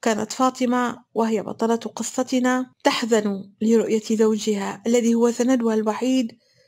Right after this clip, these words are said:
في هذه الحياة بعد وفاة والدها ووالدتها وسفر أخيها إلى أوروبا، عدم سماع أي خبر عنه بعد شهرين من سفره، وكأنه مات وتبخر هو الآخر.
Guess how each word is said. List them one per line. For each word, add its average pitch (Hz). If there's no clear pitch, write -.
في 240
هذه 269
الحياة 277
بعد 339
وفاة 233
والدها 208
ووالدتها 226
وسفر 359
أخيها 226
إلى 220
أوروبا، 220
عدم 254
سماع 233
أي 302
خبر 254
عنه 247
بعد 220
شهرين 226
من 226
سفره، 214
وكأنه 233
مات 233
وتبخر 220
هو 226
الآخر. -